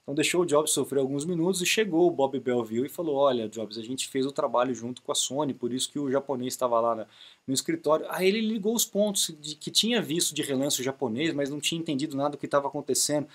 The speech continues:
Na hora que ele ligou os pontos, ele virou pro Bob e falou, "Seu filho da pé!" <laughs> Só que felizão, com um baita sorriso no rosto, porque o cara antecipou um grandíssimo de um problema que a, a, né, a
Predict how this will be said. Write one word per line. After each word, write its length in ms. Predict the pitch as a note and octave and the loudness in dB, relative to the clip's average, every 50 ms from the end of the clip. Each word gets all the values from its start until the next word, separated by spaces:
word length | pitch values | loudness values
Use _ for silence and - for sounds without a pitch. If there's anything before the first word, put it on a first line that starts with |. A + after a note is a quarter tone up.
| - - - - - _ | -18 -20 -20 -20 -14 _
Na 60 | - | 2
hora 140 | D#3 G3+ A3 | 4 4 4
que 100 | G#3+ - | 4 2
ele 140 | G#3+ A3 G#3+ | 2 2 2
ligou 240 | G#3 G3 E3+ G3+ G3+ | 0 0 2 4 4
os 100 | F#3+ - | 4 4
pontos, 300 | - - G3+ G#3+ G#3 A3+ | 2 0 -2 0 0 0
ele 100 | A3+ A3+ | -2 2
virou 220 | F#3+ G3 G3 G#3+ | 2 4 4 4
pro 120 | G#3+ A3 G3+ | 2 0 0
Bob 220 | D#3+ F#3 G3+ G3+ | 2 4 4 4
e 60 | - | 0
falou, 120 | - A#3+ A#3+ | -2 0 2
"Seu 240 | - - D4+ D#4 | 2 2 2 0
filho 380 | - - - - C#4+ D4 D#4 C#4+ | -4 -6 -4 -4 -4 -4 0 2
da 140 | - - - | 2 2 2
pé!" 720 | - - _ _ F#4+ - E4 E4 E4+ - - - D#4+ C4+ | 0 -4 _ _ 2 4 6 6 4 4 4 4 4 4
<laughs> 520 | - - - A3 G#3 - - - - - - - - - - - - | 2 2 2 0 0 0 0 -2 -2 -4 -8 -12 -14 -14 -16 -6 0
Só 160 | - D#3 E3 | 4 4 4
que 140 | E3 - - | 4 2 0
felizão, 560 | - G#3+ A#3+ C#4+ D4+ B3+ A#3+ A3+ A3 G3+ F#3 | 0 2 2 4 4 4 6 6 6 4 4
com 100 | - D#3+ | 2 -2
um 80 | C#3+ | 0
baita 260 | C3+ D#3 F#3 G3 G3+ G#3 | 2 2 2 2 2 0
sorriso 460 | - - A3+ - - F3 G#3 G3+ A3 | 0 0 0 -2 -2 -2 -2 -2 -2
no 80 | B3 | -4
rosto, 400 | A3+ - G3 G#3 G3+ F#3+ G3 - | -2 2 4 4 4 4 2 -2
porque 240 | - C3+ C3 - C#3+ | -8 -14 -8 -4 -4
o 60 | C#3+ | -4
cara 260 | C#3 - C3 C#3+ D3+ D#3+ | -2 0 0 2 2 0
antecipou 600 | D#3 D#3 E3 D#3+ - - G3 - - C#3 D3 D#3+ | 0 0 0 2 2 0 0 -4 -2 -2 -2 0
um 100 | D#3 C3+ | -2 -2
grandíssimo 640 | B2+ C3+ D#3 E3 E3 D#3+ - - F3 - - F3 D#3 | -2 -2 -2 0 0 0 0 2 0 0 0 -2 -4
de 80 | D3+ | -6
um 60 | D#3 D3+ | -4 -4
problema 560 | F#3 F#3 E3 C3+ B2 B2 B2+ C3+ D#3 D#3+ - - - - - - _ _ _ | -4 -2 -2 -2 -2 0 0 -2 -2 -4 -6 -12 -20 -20 -20 -20 _ _ _
que 380 | - D#3 E3 F#3 A3+ B3+ C4 - | -6 -2 -2 0 0 0 0 0
a, 340 | A3+ G#3 G#3 G3+ G3 F#3 - - - | 4 4 6 6 4 4 0 -4 -10
a, 340 | - - D#3 - D#3 D3 C3+ - - | -8 -6 -4 -2 -2 -2 -2 -4 -10
né, 340 | - - D#3 D#3+ F3+ F#3+ F3 C#3 - | -14 -10 -4 0 0 2 2 2 0
a 680 | A2+ G#2+ - - A2+ A2+ A2+ A2+ A2+ A2+ A#2 A#2 A2+ | -2 -4 -6 -8 -8 -8 -8 -8 -6 -6 -6 -6 -6